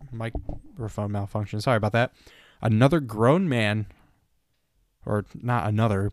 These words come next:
but a grown man getting paid a lot of money to play football for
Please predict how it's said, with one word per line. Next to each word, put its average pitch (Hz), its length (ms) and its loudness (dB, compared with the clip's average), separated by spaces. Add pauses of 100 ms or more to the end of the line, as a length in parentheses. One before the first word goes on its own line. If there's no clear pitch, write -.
but 101 220 -2 (480)
a 123 260 2
grown 131 400 2
man 110 320 0
getting 123 360 2
paid 117 420 -2 (840)
a 104 60 -8
lot 127 380 2
of 127 100 6
money 117 440 0 (240)
to 110 100 -4
play 214 320 0
football 98 680 0 (1160)
for 165 560 2